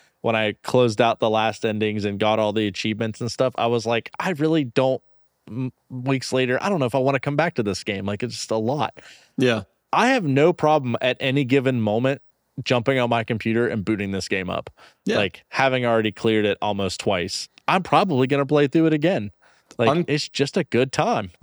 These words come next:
Speaker 1: <laughs>
Speaker 2: I'm glad you said that, because I was going back and forth about considering, like, the replay value in this. And I have a very ex-, like, similar experience to you where, you know, I saw that I unlocked a new suit.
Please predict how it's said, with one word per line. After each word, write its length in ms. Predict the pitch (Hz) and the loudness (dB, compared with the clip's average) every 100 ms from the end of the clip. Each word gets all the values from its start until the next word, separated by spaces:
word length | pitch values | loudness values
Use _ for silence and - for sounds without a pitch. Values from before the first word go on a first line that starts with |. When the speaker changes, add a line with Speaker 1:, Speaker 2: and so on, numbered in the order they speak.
| - - _ | -16 -18 _
Speaker 1:
<laughs> 400 | _ - - 170 | _ -10 -4 0
Speaker 2:
I'm 80 | |
glad 240 | 165 220 185 | 4 4 4
you 60 | |
said 300 | 147 131 110 | 2 2 0
that, 300 | 117 104 - _ _ _ | -2 -6 -8 _ _ _
because 300 | 131 135 156 | -2 0 2
I 60 | 165 | 2
was 120 | 165 | 2
going 220 | 220 226 | 2 2
back 160 | 190 175 | 2 0
and 100 | 127 | 0
forth 200 | 127 123 | 2 2
about 200 | 110 - | 0 0
considering, 520 | 110 104 113 113 113 | -2 0 2 2 2
like, 260 | 107 107 - | 0 -2 -6
the 140 | 123 117 | -2 0
replay 420 | 110 117 135 123 | 0 0 -2 -2
value 320 | 131 131 135 | -2 0 0
in 100 | 147 | 0
this. 340 | 156 175 - - _ _ _ - | -2 -2 -6 -10 _ _ _ -2
And 200 | 139 131 | 0 0
I 160 | 135 156 | 2 2
have 160 | 175 151 | 2 2
a 60 | |
very 300 | 123 135 135 | 4 4 4
ex-, 180 | 113 - - _ - | 2 -2 -8 _ -2
like, 180 | 123 110 | 0 0
similar 380 | - 147 139 123 | 0 2 2 0
experience 480 | - 123 113 107 - | 0 0 2 0 -2
to 100 | 113 | -2
you 300 | 120 120 - _ - | -2 -4 -8 _ -2
where, 360 | 117 110 110 - - | 2 2 0 -4 -2
you 120 | 123 | 0
know, 280 | 110 104 90 _ _ _ | 0 -4 -8 _ _ _
I 100 | 123 | -2
saw 180 | 120 139 | 2 2
that 120 | 131 | 4
I 140 | 123 117 | 2 2
unlocked 300 | 113 110 113 | 2 0 0
a 20 | |
new 140 | 104 | -2
suit. 480 | 101 - 117 117 - | 0 0 2 0 -4